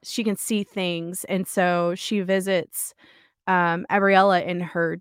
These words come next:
dreams and tells her, like, "You're going to die." When they have sex, her and Sebastian, this banshee or something, like, sits on her chest, and it's said that if the banshee sits on your chest, you're going to die. So,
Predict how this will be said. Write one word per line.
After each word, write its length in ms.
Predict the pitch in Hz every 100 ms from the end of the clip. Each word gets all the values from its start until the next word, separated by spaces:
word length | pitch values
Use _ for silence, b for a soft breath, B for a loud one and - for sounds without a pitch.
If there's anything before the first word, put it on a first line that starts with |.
| -
dreams 680 | 190 214 294 196 175 175
and 180 | - 185
tells 400 | - 185 240 294
her, 340 | 196 165 60 -
like, 220 | 160 -
"You're 220 | 196 196
going 440 | 190 196 240 269 247
to 120 | 247
die." 600 | 196 180 127 120 - 196
When 160 | 185 196
they 140 | 190
have 260 | 196 202 196
sex, 480 | - - 208 214 -
her 160 | 208 202
and 140 | 202
Sebastian, 840 | 202 185 175 185 - 196 185 185 - b b -
this 260 | 196 190 180 -
banshee 520 | 175 175 180 190 175
or 100 | 175
something, 400 | - 180 - 175
like, 220 | 175 -
sits 260 | - 190 185
on 140 | 175
her 100 | 175
chest, 480 | - 175 165 170 -
and 80 | 170
it's 180 | -
said 360 | - 175 165 170
that 180 | 170 156
if 140 | 160 170 _ _ 170
the 180 | 175 170
banshee 460 | 165 170 175 180
sits 240 | 170 180 -
on 140 | 185
your 120 | 185
chest, 500 | 180 240 208 190 - B 262 B
you're 400 | 180 185 226 233
going 420 | 214 214 220 220
to 140 | 220
die. 580 | 196 185 175 - - 170 220
So, 560 | - 202 190 185 185